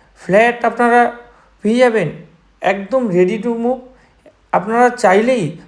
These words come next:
শিফট করতে পারবেন। এই ফ্ল্যাটের কাছাকাছি পেয়ে যাবেন বিডি মেমোরিয়াল ইন্টারন্যাশনাল স্কুল। এই স্কুলে পড়াশোনার জন্য আপনারা অনেকেই ফ্ল্যাট খোঁজেন,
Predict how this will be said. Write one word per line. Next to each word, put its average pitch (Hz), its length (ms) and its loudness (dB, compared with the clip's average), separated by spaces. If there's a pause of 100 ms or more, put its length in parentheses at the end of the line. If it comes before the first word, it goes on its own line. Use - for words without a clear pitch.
(160)
শিফট 240 360 -4
করতে 233 320 -2
পারবেন। 151 460 0 (1000)
এই 247 220 2
ফ্ল্যাটের 226 460 0
কাছাকাছি 226 580 -4 (640)
পেয়ে 226 220 -2
যাবেন 247 300 2
বিডি 185 280 0
মেমোরিয়াল 247 540 0 (140)
ইন্টারন্যাশনাল 226 920 -4
স্কুল। 202 380 -6 (880)
এই 262 240 0
স্কুলে 247 360 -4 (200)
পড়াশোনার 226 560 0
জন্য 226 440 -4 (960)
আপনারা 247 340 2
অনেকেই 208 460 0 (220)
ফ্ল্যাট 208 380 2
খোঁজেন, 175 400 0